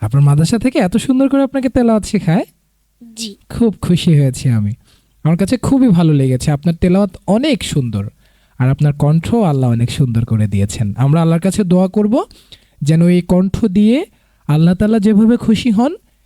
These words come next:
Speaker 1: সেই কাজগুলো যেন আমরা বেশি বেশি করতে পারি। ঠিক আছে?
Speaker 2: ঠিক আছে।
Speaker 1: ইনশাআল্লাহ, ইনশাআল্লাহ। আমার কাছে কিন্তু অনেক ভালো লেগেছে। আমি আশা করছি আমাদের দর্শক শ্রোতা যারা শুনেছেন, আপনাদের কাছেও ভালো লেগেছে। তো আদনান,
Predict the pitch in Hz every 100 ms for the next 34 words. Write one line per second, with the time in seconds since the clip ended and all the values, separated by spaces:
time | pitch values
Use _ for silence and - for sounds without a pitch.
0 | _ - - 277 285 262 233 202 214 202
1 | 175 170 156 151 147 156 143 143 131 117
2 | 123 117 104 107 _ - 180 262 - -
3 | - _ _ _ 226 - 120 113 - 98
4 | - - _ - 104 - 117 101 - -
5 | _ _ - _ _ - 143 165 180 208
6 | 202 196 185 170 139 139 135 127 127 147
7 | 170 185 226 233 226 277 196 175 165 143
8 | - 185 - 165 165 151 151 147 165 151
9 | - 208 123 139 135 147 135 156 113 123
10 | 117 117 110 - 110 _ _ _ _ _
11 | _ _ _ _ _ - _ _ _ _
12 | _ - _ _ _ _ _ _ _ _
13 | _ 151 143 135 135 143 160 185